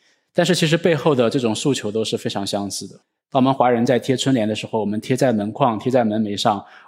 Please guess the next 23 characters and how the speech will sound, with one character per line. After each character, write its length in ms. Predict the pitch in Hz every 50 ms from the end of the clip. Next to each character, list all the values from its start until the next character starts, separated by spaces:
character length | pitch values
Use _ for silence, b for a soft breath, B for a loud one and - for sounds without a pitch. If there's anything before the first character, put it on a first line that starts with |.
| B _
而 100 | - 127
且 80 | -
我 80 | 156 135
们 140 | 120 127 120
也 80 | 107
用 140 | 110 117 113
红 280 | 110 - - 95 95 101
色 140 | - 127 113
的 120 | 107 101
纸， 240 | - - - 95 - _ _ _ _
好 220 | - _ _ - 104
像 180 | - 151 143
羔 140 | 139 151 143
羊 120 | 123 113
的 100 | 123 127
血 260 | 113 - - 104 90 95
一 100 | 92 92
样。 140 | 95 98 - b b b b b b b b b b -
我 60 | 139
们 100 | 185 220
也 120 | 180 139
是 200 | 131 - 196 185
在 420 | 165 196 180 165 156 147 143 139